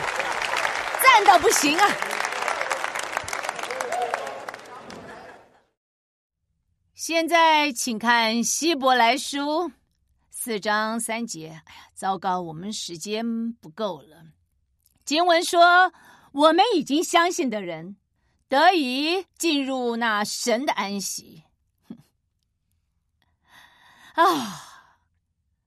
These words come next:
嗯，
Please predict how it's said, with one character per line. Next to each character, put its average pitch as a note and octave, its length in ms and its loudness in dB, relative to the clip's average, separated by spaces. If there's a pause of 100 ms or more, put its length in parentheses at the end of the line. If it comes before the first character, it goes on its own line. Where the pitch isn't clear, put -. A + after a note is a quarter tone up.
(3250)
嗯， E4+ 140 -6